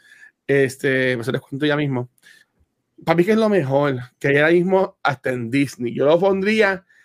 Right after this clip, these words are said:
yo lo pondría, el de Ratatouille y el de Guardians, yo lo pondría allá arriba con Rite of Passage como lo, como los mejores rides que tiene Disney, que yo he montado. Yo aún no he montado en Tron,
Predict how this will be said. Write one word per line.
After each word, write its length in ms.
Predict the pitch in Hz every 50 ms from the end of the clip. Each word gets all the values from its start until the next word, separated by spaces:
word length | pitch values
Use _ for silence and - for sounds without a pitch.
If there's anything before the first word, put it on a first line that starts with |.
| _ _ _ - _ _ _ _ _ _ _
yo 180 | - 143 151 170
lo 140 | 185 214 214
pondría, 960 | 240 247 247 240 220 196 196 233 240 220 196 165 143 123 117 120 127 - _
el 120 | - 139 135
de 80 | 143
Ratatouille 640 | 143 143 135 135 139 131 - 139 151 180 208 226 226 226
y 100 | 226 226
el 120 | 220 220
de 120 | 226 220
Guardians, 640 | 208 220 226 226 226 214 175 147 143 131 127 120 - _
yo 120 | - 139 139
lo 140 | 151 165 165
pondría 600 | - - - 208 202 214 214 214 214 202 - 175
allá 220 | 175 180 190 190
arriba 340 | 190 190 196 196 190 185 180
con 180 | - 175 160 151
Rite 160 | 151 147 156
of 80 | 175 -
Passage 600 | _ - 185 190 185 151 - 135 127 - - _ _ _ _ _ _ _ _ _
como 280 | _ - 139 143 143 139
lo, 140 | 139 135 135 143 - _
como 220 | - 147 147 147
los 100 | 151 147
mejores 340 | 147 143 135 156 196 202 175 185
rides 340 | 196 220 214 220 214 - -
que 160 | - 170 160
tiene 280 | - 139 143 156 156 151
Disney, 420 | 143 139 127 - _ - - - _ _
que 140 | - 165 170
yo 160 | 165 180 185 208
he 60 | 220
montado. 640 | 226 220 208 175 147 120 - 139 131 127 117 - - _ _ _ _ _ _ _ _ _ _ _ _ _ _ -
Yo 100 | - 175
aún 240 | 180 185 208 226 233 226
no 140 | 220 214
he 60 | 208 208
montado 320 | 208 208 202 180 196 208
en 120 | 214 214
Tron, 520 | 180 - - 180 160 151 151 151 170 180